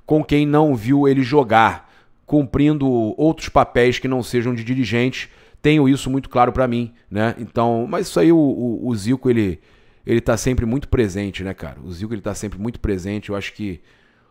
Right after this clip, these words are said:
o torcedor do Flamengo tem um, um amor pelo Zico, assim, é, inominável, né? E olha, é importante a gente falar aqui também que,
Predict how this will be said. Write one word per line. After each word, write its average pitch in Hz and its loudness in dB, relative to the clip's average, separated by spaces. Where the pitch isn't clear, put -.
o 101 -6
torcedor 120 -2
do 117 -8
Flamengo 104 -4
tem 110 -4
um, 101 -8
um 113 -2
amor 107 -2
pelo 104 -10
Zico, 95 -10
assim, 101 -10
é, 104 -4
inominável, 135 0
né? 123 -2
E 147 2
olha, 160 10
é 120 4
importante 165 2
a 147 0
gente 139 -8
falar 139 4
aqui 131 -4
também 120 0
que, 117 -2